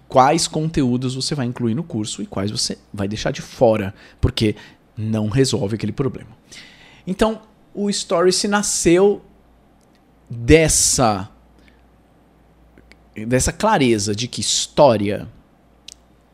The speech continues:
é uma ferramenta absolutamente fantástica, mas ninguém usa. E as pessoas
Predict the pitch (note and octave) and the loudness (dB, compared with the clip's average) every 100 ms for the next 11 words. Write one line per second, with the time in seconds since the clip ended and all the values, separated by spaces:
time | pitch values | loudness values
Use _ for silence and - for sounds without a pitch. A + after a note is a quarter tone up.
0 | _ - B2+ C3 D3 C3+ A#2+ G#2 B2 B2+ | _ -2 -2 0 0 0 -2 -2 -4 -4
1 | C#3 B2+ A2+ G#2+ G2+ - F2 - _ _ | -4 -4 -6 -8 -10 -10 -10 -12 _ _
2 | _ _ _ _ - A2 - C3+ A3+ - | _ _ _ _ -8 -8 0 0 0 -4
3 | - - - _ _ _ _ _ _ _ | -10 -12 -20 _ _ _ _ _ _ _
4 | _ _ _ _ D3+ E3 F3+ G#3 C4 A3 | _ _ _ _ 0 2 4 4 6 6
5 | F3 A2 F#2+ - _ _ _ _ _ _ | 6 2 -4 -12 _ _ _ _ _ _
6 | _ _ _ _ _ _ _ _ - - | _ _ _ _ _ _ _ _ 6 8
7 | D#3+ G#2 - _ _ _ _ _ _ _ | 10 6 -4 _ _ _ _ _ _ _
8 | _ _ _ _ _ _ _ - - - | _ _ _ _ _ _ _ -20 -20 -20
9 | - - - - D3+ D#3+ E3+ - - | -18 -8 -4 -2 0 2 2 0 -4